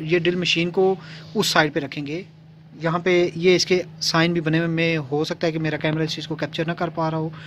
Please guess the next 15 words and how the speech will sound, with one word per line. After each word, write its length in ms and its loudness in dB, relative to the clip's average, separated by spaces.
ये 100 6
sign 300 2
बने 160 -2
होते 140 -4
हैं। 80 -2
ये 80 0
simple 320 0
drilling 260 0
के 60 -2
लिए 100 4
होता 180 2
है 120 0
और 60 0
ये 120 2
इसका 320 0